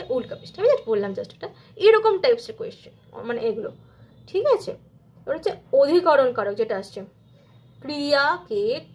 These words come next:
কোথায়, কখন, কি বিষয়ে প্রশ্ন, মানে দিয়ে প্রশ্ন করলে যে উত্তর পাওয়া যায়, মানে কোথায় আছে, স্থান, কাল, পাত্র।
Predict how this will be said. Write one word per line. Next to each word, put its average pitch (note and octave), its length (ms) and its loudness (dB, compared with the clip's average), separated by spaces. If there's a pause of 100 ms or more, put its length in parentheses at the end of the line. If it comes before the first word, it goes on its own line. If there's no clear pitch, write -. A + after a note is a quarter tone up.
কোথায়, C4 460 -2 (540)
কখন, C#4+ 420 2 (560)
কি D#4+ 140 -6 (180)
বিষয়ে C4 380 -2
প্রশ্ন, A#3 280 4 (240)
মানে A3+ 140 -2 (100)
দিয়ে B3+ 200 0
প্রশ্ন G#3+ 240 -2 (140)
করলে A3 280 0 (420)
যে G4 140 2
উত্তর A3 200 -6
পাওয়া F3 160 -6
যায়, - 100 -18 (240)
মানে G4 120 0 (140)
কোথায় E4+ 400 2
আছে, - 160 -2 (120)
স্থান, D4+ 420 2 (180)
কাল, C#4+ 200 2 (180)
পাত্র। G#3+ 260 -4